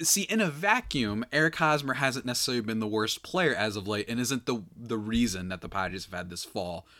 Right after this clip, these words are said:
from grace over the second half of the season. In fact, it's actually guys like Tommy Pham and Adam Frazier and a little bit of Manny Machado, believe it or not, that have been really causing that,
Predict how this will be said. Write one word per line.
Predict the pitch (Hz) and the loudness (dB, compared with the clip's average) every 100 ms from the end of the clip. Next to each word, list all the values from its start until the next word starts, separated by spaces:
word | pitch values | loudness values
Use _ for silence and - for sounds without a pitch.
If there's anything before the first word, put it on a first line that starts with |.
| _ | _
from | - 104 | -6 -2
grace | 123 113 - | 2 2 0
over | 98 90 | -4 -6
the | 90 | -4
second | 92 85 | -4 -4
half | 90 85 | -4 -4
of | 87 | -6
the | |
season. | - 127 92 78 - - - - | -4 -2 -2 -8 -16 -20 -18 -8
In | 120 | -2
fact, | - 202 170 | 4 4 4
it's | 110 | -2
actually | 170 - 143 | -2 0 0
guys | 113 120 | 2 2
like | 104 | 0
Tommy | - 113 107 | -2 -2 -2
Pham | 87 110 104 | -2 -4 -2
and | 90 | -4
Adam | 98 95 | -4 -6
Frazier | 85 107 95 | -4 -4 -4
and | 95 | -4
a | 123 | -2
little | 180 269 | 0 0
bit | 233 | 0
of | 202 | 2
Manny | 170 160 | 2 2
Machado, | 117 - 143 123 | 0 2 4 4
believe | 101 98 98 | 0 -6 -6
it | |
or | 92 | -6
not, | 95 92 - - | -6 -8 -12 -10
that | - 104 | -6 -4
have | 101 | -2
been | 104 | -2
really | 107 98 | -2 -4
causing | - 113 120 95 90 | 0 2 2 -2 -4
that, | 87 87 | -4 -6